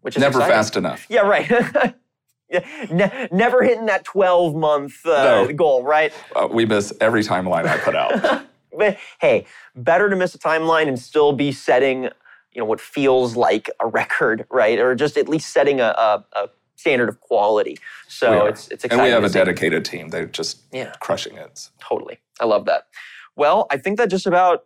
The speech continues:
Speaker 1: wraps up our conversation for today. So I'll leave you with one last question. For our audience at home or in the office, if you're watching in the office,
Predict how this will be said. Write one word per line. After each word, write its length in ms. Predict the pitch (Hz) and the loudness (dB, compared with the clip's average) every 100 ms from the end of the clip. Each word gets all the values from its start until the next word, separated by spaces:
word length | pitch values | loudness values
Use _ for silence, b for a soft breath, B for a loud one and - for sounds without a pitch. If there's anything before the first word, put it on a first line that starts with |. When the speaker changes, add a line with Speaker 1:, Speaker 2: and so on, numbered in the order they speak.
| - | -4
Speaker 1:
wraps 400 | 113 135 - - | 0 2 0 -2
up 120 | 127 | 0
our 80 | 147 | 0
conversation 560 | 156 147 127 143 - 151 | 0 -2 0 -2 -2 -6
for 100 | 127 | -4
today. 320 | 117 117 117 | -2 0 0
So 140 | 123 | 0
I'll 100 | 127 | 0
leave 160 | 135 143 | 0 -4
you 80 | 156 | -4
with 140 | 139 | -2
one 180 | 127 135 | -2 -2
last 240 | 139 139 - | -2 -4 -4
question. 580 | 127 120 - 127 117 117 b b b _ | -2 -2 -2 -4 -4 -8 b b b _
For 220 | - 165 | 0 2
our 120 | 165 | 2
audience 680 | 135 139 131 123 175 - - - | 2 0 0 -4 -6 -16 -20 -20
at 120 | - | -20
home 400 | - 120 117 175 B B B _ - | -8 -4 -4 -6 B B B _ -4
or 160 | 127 | -2
in 80 | 127 | -2
the 120 | 135 | -4
office, 360 | 123 117 113 - | -8 -6 -8 -8
if 80 | - | -12
you're 120 | 113 | -8
watching 300 | - - 127 | -8 -10 -12
in 40 | 135 | -6
the 60 | |
office, 280 | 107 - - | -6 -6 -10